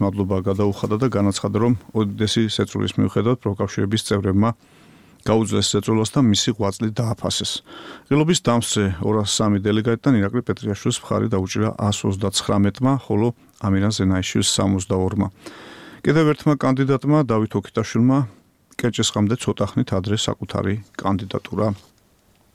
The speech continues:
მოხსნა. საქართველოს პარლამენტის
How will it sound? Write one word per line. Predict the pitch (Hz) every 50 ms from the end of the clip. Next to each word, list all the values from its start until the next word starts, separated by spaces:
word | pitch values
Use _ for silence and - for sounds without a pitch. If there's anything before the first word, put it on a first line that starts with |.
| _ - -
მოხსნა. | 107 110 104 101 - - - - 101 95 107 - _ _ _ _ _ _ _ _ _ _ _ _ _ _ _ _ - - - - - - - - - - -
საქართველოს | - - - 170 - 180 - 196 190 165 -
პარლამენტის | - 165 170 170 165 160 156 147 135 - 165 -